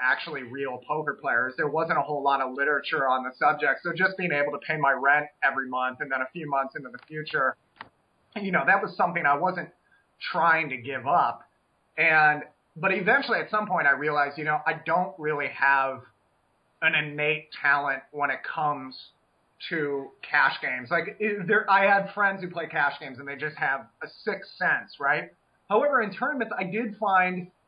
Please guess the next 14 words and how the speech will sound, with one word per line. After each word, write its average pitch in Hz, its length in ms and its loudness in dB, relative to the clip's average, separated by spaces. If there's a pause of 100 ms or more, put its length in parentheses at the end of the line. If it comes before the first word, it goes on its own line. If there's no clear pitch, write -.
(200)
I, 214 120 4
I 196 220 2
wouldn't 190 340 -4
describe 170 380 -2
myself 156 380 -4
as 143 100 -8
having 151 300 -2
an 131 80 -8
innate 131 360 -8 (100)
talent 135 320 -2
as 123 100 -12
well, 190 400 2
but, 190 260 -2
uh, 185 120 6